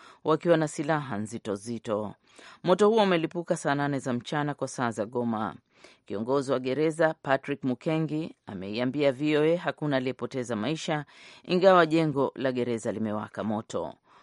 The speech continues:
Mwandishi wetu Auster Malivika, ambaye alikuwepo kwenye eneo hilo wakati gereza linaungua moto, anatupasha zaidi.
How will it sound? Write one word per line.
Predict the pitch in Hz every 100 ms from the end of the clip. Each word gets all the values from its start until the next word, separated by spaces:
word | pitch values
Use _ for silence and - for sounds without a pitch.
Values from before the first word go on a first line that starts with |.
| _
Mwandishi | 156 165 170 208
wetu | 196
Auster | 165 - 160
Malivika, | 147 131 131 170 - 165
ambaye | 131 120
alikuwepo | 110 - 175 190
kwenye | 170 151
eneo | 139 135 123
hilo | 139 156 147
wakati | - 135 127
gereza | 123 131 156 156
linaungua | 139 131 120 120
moto, | 127 156 160 147
anatupasha | 147 135 - 135 117 - 98
zaidi. | 110 95 95 95 76